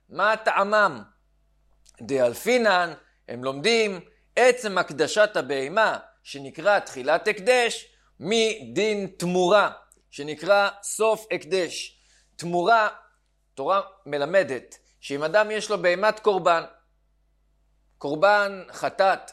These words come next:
למשל, והוא מעמיד אותה ליד בהמה רגילה של חולין,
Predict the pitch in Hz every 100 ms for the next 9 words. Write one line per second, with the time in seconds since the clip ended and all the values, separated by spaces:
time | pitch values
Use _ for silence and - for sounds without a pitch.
0 | _ 120 131 139 - 123 95 - _ _
1 | _ _ _ _ _ _ 107 113 220 240
2 | 233 - _ _ _ _ _ - 156 160
3 | 143 151 156 208 226 220 220 175 180 196
4 | 165 180 170 180 196 165 147 131 160 190
5 | 185 - 143 - 151 175 220 208